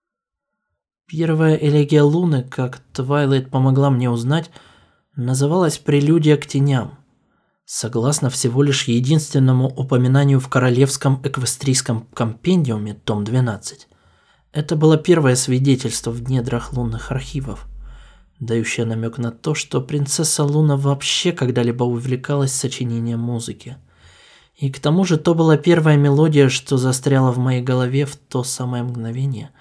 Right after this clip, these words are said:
когда я очутилась в непрерывно забывающем о моем существовании мире. Как и со всеми элегиями, что посещали впоследствии мой разум,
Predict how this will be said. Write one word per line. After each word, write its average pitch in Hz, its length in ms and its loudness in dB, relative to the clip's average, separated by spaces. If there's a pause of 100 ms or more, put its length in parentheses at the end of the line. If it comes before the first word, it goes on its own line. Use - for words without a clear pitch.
(800)
когда - 300 -10
я 113 100 -6
очутилась 135 640 -6
в 143 60 -12
непрерывно 131 640 -2
забывающем 139 640 0
о 135 60 2
моем 139 320 2
существовании 139 920 0
мире. 139 440 -2 (1400)
Как - 200 -12
и 123 60 -2
со - 200 -6
всеми 131 520 -4
элегиями, 131 640 -4
что - 240 -8
посещали 135 540 -2
впоследствии 135 680 -4
мой 123 220 -2
разум, 135 400 -2